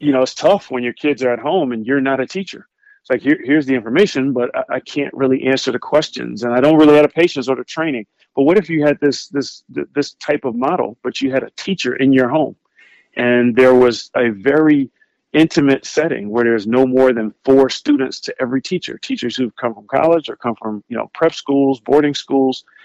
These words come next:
who are equipped to, to handle the sophisticated, uh, changes in, in, in ac-, across different subjects. What if we could do that? And, and they're like, "What, what if we could provide this accelerated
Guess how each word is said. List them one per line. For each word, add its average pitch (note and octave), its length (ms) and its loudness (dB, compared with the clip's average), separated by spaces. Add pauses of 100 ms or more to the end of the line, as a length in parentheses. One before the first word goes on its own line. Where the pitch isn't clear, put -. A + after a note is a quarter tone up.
(340)
who C3+ 200 4
are C3 80 6
equipped - 500 -2
to, C3+ 240 -4
to B2 580 -2
handle C#3+ 400 2
the A#2 60 -2
sophisticated, A#2+ 960 -2 (280)
uh, A#2 180 -6
changes C3 520 -2
in, A2+ 220 -6
in, A#2 300 -4
in A#2 400 -8
ac-, - 80 -4 (140)
across B2+ 540 0 (140)
different A#2 260 -6
subjects. A2 480 -4 (560)
What G3+ 120 6
if B3+ 80 4
we A3 80 6
could D3 140 2
do D4+ 180 6
that? - 260 -2 (200)
And, B2+ 260 -4
and C#3+ 280 -4
they're D3+ 80 -2
like, D#3+ 220 2
"What, E3+ 160 4
what E3+ 180 4
if F#3+ 220 0
we D3 180 2
could C3+ 400 2 (1080)
provide C3 500 2
this - 360 -6 (1120)
accelerated D3+ 960 -4